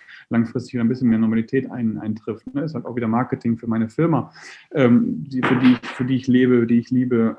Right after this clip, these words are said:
ähm, so. Und auch die Leute, die eben dann hier gerade Outdoor-Sport machen können, können dann da sich testen lassen und so. Und das ist natürlich auch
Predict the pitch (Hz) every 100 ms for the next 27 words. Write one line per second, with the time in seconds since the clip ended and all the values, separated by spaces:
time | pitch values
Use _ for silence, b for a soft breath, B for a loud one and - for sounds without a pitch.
0 | 113 110 110 110 110 104 107 110 110 107
1 | 120 123 - 123 120 117 113 120 120 113
2 | 117 120 120 117 98 131 139 - - 117
3 | 123 117 117 113 113 117 113 110 113 110
4 | - _ _ _ _ _ _ _ _ -
5 | 120 - 120 - 123 113 117 104 107 110
6 | 107 110 127 127 - 139 156